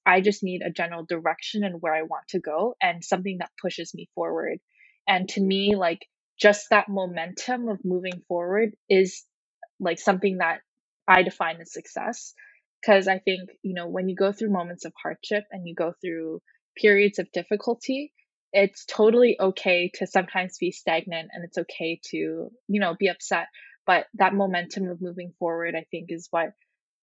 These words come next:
I'm really, like, proud of myself for doing because, you know, rejections happen, like, challenges happen, adversity happens, but that, that momentum, that pushing forward is something that I really want to encourage for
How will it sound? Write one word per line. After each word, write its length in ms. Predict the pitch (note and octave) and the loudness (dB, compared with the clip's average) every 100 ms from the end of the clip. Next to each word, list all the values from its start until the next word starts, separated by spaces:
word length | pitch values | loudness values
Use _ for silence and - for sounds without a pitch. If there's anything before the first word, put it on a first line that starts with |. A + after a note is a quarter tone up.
| - | 4
I'm 240 | F#3 G3 | 4 4
really, 220 | F#3 F#3 | 0 -2
like, 180 | F3 - | -2 -6
proud 220 | - F#3+ F#3 | 0 2 2
of 100 | F#3 | -4
myself 400 | F3+ - E3+ - | -10 -6 -8 -4
for 120 | F3+ | -4
doing 500 | D#3+ A3 A3+ F#3 F#3+ G3 | 2 6 6 4 0 -6
because, 500 | F#3 F3+ E3 F3 - | -6 -6 -8 -10 -16
you 80 | F3+ | -16
know, 200 | E3+ - - - | -18 -18 -20 4
rejections 580 | G3+ G3 F#3+ - F#3 F#3 | 8 8 8 4 0 2
happen, 600 | D4+ D4 C#4+ B3+ B3 A#3+ | 4 6 6 2 0 -4
like, 200 | A3 F3+ | -2 -2
challenges 560 | - G3 F#3 F3+ F3 E3 | -2 -2 -2 -4 -8 -4
happen, 680 | - G#3+ G#3 G3+ G3 G3 F#3+ _ _ G3+ | 0 0 0 -2 -2 -6 -10 _ _ 0
adversity 500 | F3 G#3 G3+ G3+ G3 | 6 6 6 4 2
happens, 680 | F3+ F3+ - B3 C4+ - - | -2 -4 -6 -8 -10 -8 -2
but 200 | E3+ - _ _ _ F#3+ | -2 -4 _ _ _ 4
that, 220 | F#3 - F#3+ - - | 4 2 -8 -8 -2
that 200 | F3 G3 | -2 -2
momentum, 720 | F#3+ F3+ E3+ - A#3 A#3 A3 | -2 -2 -4 -6 -6 -2 -2
that 180 | - - | -2 -6
pushing 300 | G#3+ G#3 G3+ | -8 -8 -6
forward 440 | F#3+ F3 F3+ F3+ | -4 -4 -2 -4
is 120 | F3 | -6
something 340 | - F3 F3+ E3+ | -12 -12 -12 -12
that 140 | E3 E3 | -8 2
I 120 | F#3+ | 4
really 300 | F#3+ F#3 F3+ | 4 -2 -6
want 220 | F3 - | -10 -14
to 100 | - | -18
encourage 420 | F3+ - E3+ E3+ | -14 -6 -4 -6
for 80 | - | -8